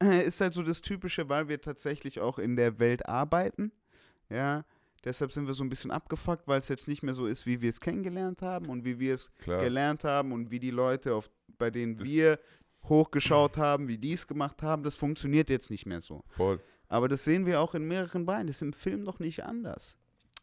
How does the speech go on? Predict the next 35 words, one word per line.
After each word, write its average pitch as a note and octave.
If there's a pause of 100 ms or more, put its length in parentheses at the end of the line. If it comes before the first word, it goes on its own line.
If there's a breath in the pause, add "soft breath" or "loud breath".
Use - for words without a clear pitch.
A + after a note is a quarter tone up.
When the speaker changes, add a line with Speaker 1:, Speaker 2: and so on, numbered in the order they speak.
Speaker 2:
Nein, A#2
ich -
bin, -
guck A2+
mal, G2
ich -
hab A2
mich -
grad -
angehört, F2+
wie F2
früher E2
war C#2
alles C#2
besser. - (400)
Speaker 1:
Mhm. A2+
Speaker 2:
So. - (140)
Aber A#2+ (320)
man G2+
muss B2+
ja B2
auch G#2+
sagen G#2
Speaker 1:
Nee, D3
nicht F3+
unbedingt. E3+
Du, B2 (100)
du B2
weißt D#3
nur D3+
noch D#3+
nicht, D#3
wie D3
du C#3
deine D3+